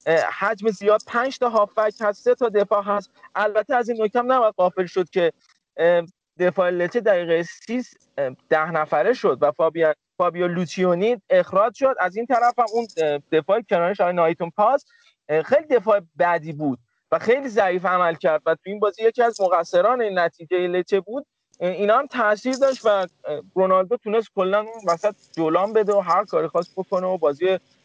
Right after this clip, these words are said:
اه، خوب خودش رو انجام داد. کار به اینجا رسید که این بازی یوونتوس تونست چهار هیچ ببره. بازی بعدی بازی با جنوا بود که سه تا گل زد یوونتوس که الحق و الانصاف عجب گلایی بود امیر.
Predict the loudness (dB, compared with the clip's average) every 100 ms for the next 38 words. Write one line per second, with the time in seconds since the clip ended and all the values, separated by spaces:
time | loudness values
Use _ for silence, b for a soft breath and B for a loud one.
0 | _ 0 0 0 -2 0 0 -2 0 -2
1 | -2 -2 -2 0 -4 -4 -2 0 2 0
2 | 2 2 0 -2 -2 -2 0 0 0 0
3 | 2 2 0 -2 -4 0 -2 2 2 4
4 | 2 -4 2 4 4 2 2 2 2 0
5 | 2 2 0 -2 -2 0 0 0 -2 2
6 | 2 0 -4 2 4 4 2 -4 0 0
7 | 2 0 2 2 2 2 0 0 0 0
8 | 0 -4 -12 -6 -2 -2 0 -4 -2 -4
9 | 0 0 0 0 -2 -4 -2 -6 0 0
10 | 0 0 2 2 0 -4 -4 -4